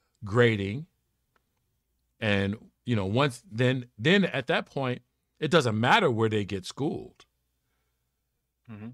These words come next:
Speaker 1: because you have something that's consistent that benefits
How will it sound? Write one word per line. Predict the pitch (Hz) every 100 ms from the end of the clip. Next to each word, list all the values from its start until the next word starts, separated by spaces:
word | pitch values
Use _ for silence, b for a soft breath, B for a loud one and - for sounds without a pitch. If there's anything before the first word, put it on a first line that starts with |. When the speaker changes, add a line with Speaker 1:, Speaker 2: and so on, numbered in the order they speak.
| -
Speaker 1:
because | 123 120 - 107 104 107 107 -
you | 110 120
have | - 123 120 113
something | 131 120 123
that's | 110 98 -
consistent | - 92 - 320 262 - 76 78 - _ _ _ _ _ _ _ _ _ _ _
that | 135 92
benefits | 139 170 160 143 123 -